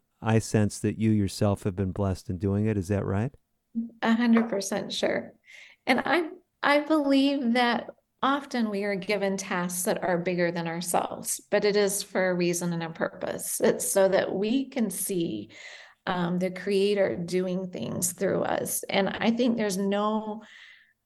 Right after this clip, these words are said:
Speaker 2: better place to be than being used by Him for His purpose and His glory and His honor. And, um, I think that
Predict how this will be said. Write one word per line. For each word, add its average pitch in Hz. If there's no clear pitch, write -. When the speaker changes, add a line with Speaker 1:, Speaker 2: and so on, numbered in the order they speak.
Speaker 2:
better 220
place 202
to 185
be 175
than 180
being 180
used 180
by -
Him 180
for 226
His 185
purpose -
and 180
His 170
glory -
and -
His -
honor. -
And, 180
um, 190
I 240
think 220
that -